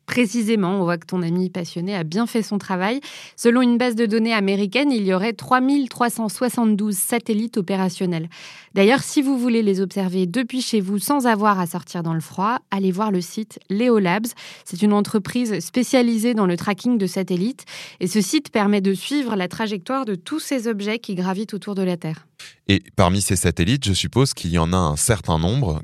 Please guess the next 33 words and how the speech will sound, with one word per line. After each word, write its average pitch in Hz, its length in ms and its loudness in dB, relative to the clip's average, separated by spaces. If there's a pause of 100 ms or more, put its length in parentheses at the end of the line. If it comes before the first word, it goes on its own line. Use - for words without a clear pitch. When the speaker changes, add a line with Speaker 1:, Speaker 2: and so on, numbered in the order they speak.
Speaker 2:
qui 82 180 -4
permettent 85 420 2
déjà 92 380 4
d'accéder 87 340 0
à 101 80 4
Internet. 101 520 0
Speaker 1:
C'est - 140 -2
tout 294 180 -4
à 240 100 2
fait 214 180 -2
vrai. 165 200 -4
Les 170 140 -4
projets 226 460 2
de 185 120 0
réseau 208 360 2
par 190 180 -4
satellite 185 460 -2
remontent 185 420 2
même 233 260 0
à 170 120 2
mille 254 300 4
neuf 233 160 2
cent 233 180 -2
quatre-vingt-dix, 180 720 -2
d'après 170 300 -4
un 175 120 0
article 170 520 -6
que 175 160 -6
je 165 80 -6
lis 170 100 -4
dans 160 140 -2
Le 160 80 0
Monde. 233 280 0